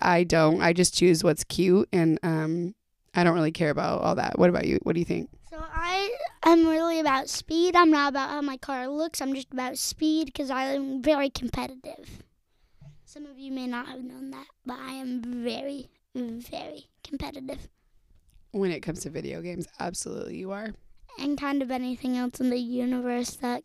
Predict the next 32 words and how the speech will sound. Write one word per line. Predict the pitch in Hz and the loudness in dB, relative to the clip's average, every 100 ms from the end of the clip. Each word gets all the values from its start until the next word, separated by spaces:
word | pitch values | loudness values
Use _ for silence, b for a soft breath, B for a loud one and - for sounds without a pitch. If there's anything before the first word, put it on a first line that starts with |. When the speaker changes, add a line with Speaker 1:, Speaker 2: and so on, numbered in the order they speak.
| - | -8
Speaker 2:
involves | 254 240 240 240 240 - - - | -4 -4 -4 -8 -10 -16 -16 -6
computing. | 240 226 247 233 240 269 _ _ _ _ _ _ _ - - | -4 -2 -2 -2 -2 -6 _ _ _ _ _ _ _ -20 -16
Speaker 1:
<laughs> | - - - - - | -10 -8 -8 -12 -10
Computing. | 202 185 196 190 190 190 _ B B B - | -6 -4 -4 -2 -2 -4 _ B B B -8
Competing. | 190 170 196 170 170 175 B B | -6 0 2 2 -2 -10 B B
Speaker 2:
I | B | B
said | 466 349 - 427 | -14 -16 -10 -6
competing. | 262 403 415 392 359 - | -6 -6 -10 -12 -14 -16
Speaker 1:
<clears throat> | - | 6
All | 214 214 226 | 12 12 12
right, | 214 196 | 8 8
guys. | 202 185 175 | 6 6 4
Well, | 226 202 - - - _ - | 6 4 4 -6 -18 _ 4
any | 208 226 254 | 6 6 4
last | 240 220 202 - | 2 2 2 4
thoughts | 190 156 - | 6 6 4
before | 185 - 185 | -2 2 0
we | |
do | 185 | 2
our | 185 160 | 0 0
talking | 180 170 175 | 2 0 0
point | 170 170 160 | -4 -2 2
about | 165 - | 2 2
Mario | 151 147 139 | 2 2 2
Kart? | 151 139 - | 0 0 0
I | 180 | 0
feel | 196 240 | 2 4
like | 240 | 4
Mario | 226 175 165 165 | 4 2 4 2
Kart | 175 160 156 | 6 8 8
is | 175 165 | 6 4
just | 175 170 - - | 4 4 0 -2